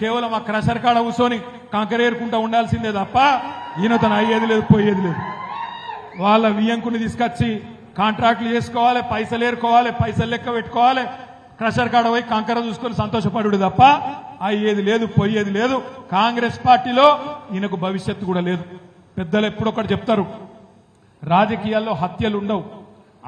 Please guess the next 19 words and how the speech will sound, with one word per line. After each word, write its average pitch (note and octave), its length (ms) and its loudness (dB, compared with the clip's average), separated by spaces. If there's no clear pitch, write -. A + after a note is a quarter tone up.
ఆత్మహత్యలే G3 680 0
ఉంటాయి. G3 240 -6
మీ G3+ 100 0
జగిత్యాల G#3+ 440 0
ఎమ్మెల్యే A3+ 380 2
ఆత్మహత్య A3 540 0
చేసుకున్నాడు, A#3 420 -2
బావిలో A3 340 4
దుంకిండు G#3+ 380 -4
బండ G#3+ 140 0
కట్టుకొని. B3 360 0
ఆయన A3+ 160 4
చావని C4 400 8
మనం G#3+ 220 4
ధైర్యంగా A#3 420 4
నిలబడదాం. G#3+ 460 4
లోకల్ A#3 380 6
బాడీ A3+ 260 8
ఎన్నికల్లో C4 460 6